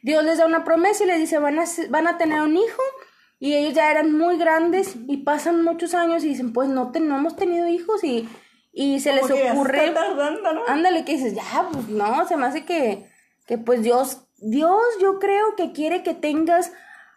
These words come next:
Speaker 1: que tengamos un hijo con la sierva".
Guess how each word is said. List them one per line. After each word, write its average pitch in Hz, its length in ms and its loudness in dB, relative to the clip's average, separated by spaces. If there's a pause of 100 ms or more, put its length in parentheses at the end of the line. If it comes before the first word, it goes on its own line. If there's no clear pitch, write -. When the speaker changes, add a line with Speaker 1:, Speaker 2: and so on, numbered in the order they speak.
(320)
Speaker 1:
que 285 120 2
tengamos 294 600 2
un 370 340 4
hijo 453 300 2 (760)
con 285 240 2
la 247 100 0
sierva". 247 560 -2